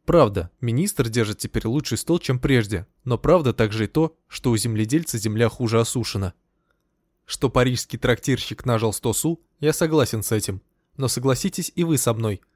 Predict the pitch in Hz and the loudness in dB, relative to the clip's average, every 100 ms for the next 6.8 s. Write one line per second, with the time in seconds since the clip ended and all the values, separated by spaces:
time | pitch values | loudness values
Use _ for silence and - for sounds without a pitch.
0 | _ - 139 123 127 127 127 202 - 127 | _ -2 -2 0 2 0 2 0 0 -2
1 | - 123 - - 131 - 131 127 113 - | 0 0 -2 -4 -4 0 0 0 -4 -4
2 | 104 - _ _ 135 123 - 143 - 113 | -6 -6 _ _ -4 -4 -2 -2 0 0
3 | 110 139 175 135 - 113 110 110 127 131 | 0 0 -2 -4 -6 0 0 2 0 -2
4 | - 123 - 135 117 - 101 _ _ _ | -2 -2 2 2 2 -2 -8 _ _ _
5 | _ _ _ 208 202 185 160 151 147 139 | _ _ _ -6 0 0 2 0 2 0
6 | 135 131 123 131 135 131 107 | 2 0 2 2 2 0 -2